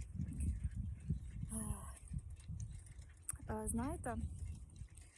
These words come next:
кожен з вас живе в своїй реальності, так?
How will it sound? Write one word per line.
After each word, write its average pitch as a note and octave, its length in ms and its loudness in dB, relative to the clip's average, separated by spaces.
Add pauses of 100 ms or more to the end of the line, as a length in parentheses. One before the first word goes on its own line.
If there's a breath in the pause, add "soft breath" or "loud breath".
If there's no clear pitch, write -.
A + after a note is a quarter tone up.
(1300)
кожен B3+ 480 12
з - 100 2
вас E4 320 8 (1200)
живе A3 360 6
в - 60 10
своїй G#3+ 500 6 (360)
реальності, - 680 12
так? - 180 12